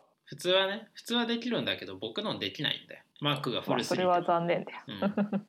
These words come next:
Speaker 2: <laughs> まあ、いや、そのアイティーツールに戻っちゃうんだけど、
Speaker 1: うん。
Speaker 2: 最初にEvernoteを教えたじゃん。
Speaker 1: うん。
Speaker 2: で、最近Google系のドキュメントスライドを許容できるようになったじゃん。
Speaker 1: うん。
Speaker 2: ここからさらに新しいツールを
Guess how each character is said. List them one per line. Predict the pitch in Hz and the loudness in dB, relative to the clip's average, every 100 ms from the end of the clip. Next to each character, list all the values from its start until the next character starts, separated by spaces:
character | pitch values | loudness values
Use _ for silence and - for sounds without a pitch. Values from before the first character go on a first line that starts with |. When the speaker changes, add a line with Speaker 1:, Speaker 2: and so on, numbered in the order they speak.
| _ | _
Speaker 2:
<laughs> | _ | _
ま | 208 175 | 2 4
あ、 | - - | 2 -4
い | _ _ _ - | _ _ _ 0
や、 | 196 | 0
そ | 185 | 4
の | 190 | 4
ア | |
イ | 240 | 6
テ | 269 | 4
ィ | |
ー | |
ツ | 269 | 4
ー | 269 | 4
ル | 175 | 4
に | 165 | 2
戻 | 175 208 | 2 2
っ | 214 | 2
ち | |
ゃ | - | -2
う | |
ん | |
だ | - | -2
け | - | -2
ど、 | - 71 - _ _ | -2 -2 -4 _ _
Speaker 1:
う | 139 | -4
ん。 | 113 98 - | -4 -6 -6
Speaker 2:
最 | - 294 | 2 4
初 | 302 | 6
に | 294 | 6
Evernote | 262 233 262 262 262 220 | 6 6 6 6 4 4
を | 156 | 0
教 | - 196 | 2 2
え | |
た | 185 | 2
じ | 156 | 2
ゃ | - | 0
ん。 | - _ _ _ _ - | -4 _ _ _ _ -6
Speaker 1:
う | |
ん。 | 117 | 0
Speaker 2:
で、 | 233 | 2
最 | 247 262 | 4 4
近 | 262 254 233 | 4 4 4
Google | 247 233 240 233 233 226 220 220 220 220 220 214 220 214 _ | 4 6 6 6 8 8 6 6 6 6 6 6 2 -2 _
系 | 247 220 208 | 4 6 6
の | 208 202 190 190 | 6 6 4 4
ド | 196 208 | 2 4
キ | 220 | 4
ュ | |
メ | 196 | 4
ン | 196 | 4
ト | 202 | 0
ス | 202 208 | 0 4
ラ | 190 | 4
イ | 185 180 | 4 4
ド | 185 180 180 185 - - | 4 4 4 2 -2 0
を | - 196 - | 2 2 4
許 | 208 | 4
容 | 202 190 | 6 4
で | 196 | 2
き | 214 | 2
る | |
よ | 190 | 2
う | - | 2
に | 160 | 0
な | - | -2
っ | - | 0
た | 143 | -2
じ | |
ゃ | - | -2
ん。 | - _ _ _ _ _ - | -6 _ _ _ _ _ -10
Speaker 1:
う | 123 | -2
ん。 | |
Speaker 2:
こ | 285 | 0
こ | 285 311 | 2 4
か | 311 | 6
ら | 302 | 6
さ | 311 320 | 6 6
ら | 269 | 6
に | 180 | 6
新 | 180 233 240 | 4 4 4
し | 247 240 | 4 2
い | 190 | 2
ツ | - | 2
ー | 196 | 4
ル | 185 | 4
を | 180 180 180 | 4 4 2